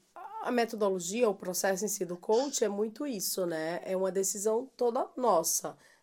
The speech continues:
né? É co-, somos nós que escolhemos, são nossas escolhas, são, é a gente que paga o preço da nossa decisão. Então, isso você tem, você tá falando, eu acho que é muito coerente e pertinente, porque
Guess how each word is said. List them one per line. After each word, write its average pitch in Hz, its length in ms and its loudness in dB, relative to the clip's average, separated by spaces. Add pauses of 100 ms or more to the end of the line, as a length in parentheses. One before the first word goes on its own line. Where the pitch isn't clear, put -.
né? 196 380 2
É 175 40 -4
co-, 233 400 2
somos 208 360 -4
nós 226 200 2
que - 100 -10
escolhemos, 208 840 0
são 202 140 -6
nossas 185 320 -2
escolhas, 208 640 4
são, 202 180 -2
é 180 120 2
a 180 160 2
gente 220 240 0
que 233 100 -2
paga 196 280 0
o 185 60 -4
preço 214 600 6
da 196 100 0
nossa 185 280 -2
decisão. 180 680 -2 (560)
Então, 247 600 4 (140)
isso 220 180 0
você 277 140 2
tem, 220 380 4
você 190 140 -2
tá 185 140 0
falando, 202 520 2
eu 233 60 2
acho 202 220 0
que 226 80 -4
é 208 40 0
muito 202 240 -4
coerente 226 720 0
e - 20 -8
pertinente, 202 720 -2
porque 269 520 0